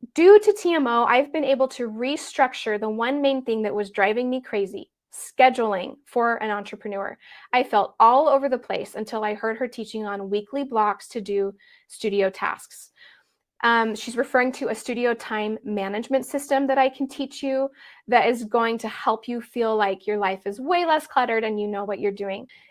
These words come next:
Inside of T M O, you get access to my entire system, seven modules, the pro teacher certification, the pro teacher directory, which is where I send referral students, my studio website builder, and coming soon,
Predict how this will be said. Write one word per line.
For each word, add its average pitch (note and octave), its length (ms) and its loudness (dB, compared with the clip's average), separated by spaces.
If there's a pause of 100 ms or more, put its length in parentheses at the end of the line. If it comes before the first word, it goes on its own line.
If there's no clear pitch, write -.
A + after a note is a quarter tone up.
Inside E4+ 600 6
of F4+ 120 -2
T D#4+ 220 -4
M E4 120 0
O, A3 280 4
you A#3 260 -4
get C#4+ 140 0
access C4 380 -2
to C4+ 120 -6
my A#3+ 160 -2
entire A3 560 -2
system, C#4+ 540 -2
seven B3 340 -2
modules, A#3 540 -4 (400)
the A#3 80 0
pro B3+ 320 4
teacher D#4+ 340 -6
certification, D4 1000 -6 (580)
the B3+ 100 2
pro D4+ 340 2
teacher D#4+ 380 -6
directory, B3 600 0
which A3+ 200 -8
is A3+ 80 -14
where A#3 140 0
I G#3+ 120 2
send C4+ 300 -4
referral A3+ 680 -4
students, A3+ 600 -8 (400)
my A3+ 160 -2
studio D4 400 -4
website B3+ 420 2
builder, A3+ 320 0
and A3+ 260 -6
coming E4+ 380 -2
soon, D#4+ 540 -2